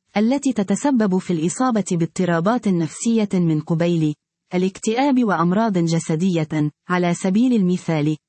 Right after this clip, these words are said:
أمراض القلب والخرف. وسبق لموقع Only My Health الطبي المتخصص أن نشر نتائج هذه الدراسة التي أكدت على الأهمية الكبيرة للروابط الاجتماعية في الحفاظ على الصحة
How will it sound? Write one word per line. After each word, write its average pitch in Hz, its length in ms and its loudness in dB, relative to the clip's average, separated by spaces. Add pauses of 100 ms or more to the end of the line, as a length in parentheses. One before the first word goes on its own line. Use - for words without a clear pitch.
(160)
أمراض 233 340 2
القلب 226 500 0
والخرف. 165 640 -2 (600)
وسبق 277 500 0
لموقع 196 680 2 (300)
Only 233 380 4
My 240 180 2
Health 165 320 -2 (260)
الطبي 208 580 2
المتخصص 185 880 -2 (400)
أن 226 140 4
نشر 254 380 0
نتائج 190 540 0
هذه 180 460 0
الدراسة 202 760 -2
التي 208 360 0
أكدت 208 500 -2
على 165 200 0
الأهمية 175 680 2
الكبيرة 190 640 0
للروابط 185 680 0
الاجتماعية 175 800 0 (120)
في 180 100 -10
الحفاظ 220 520 -2
على 165 260 0
الصحة 226 460 -4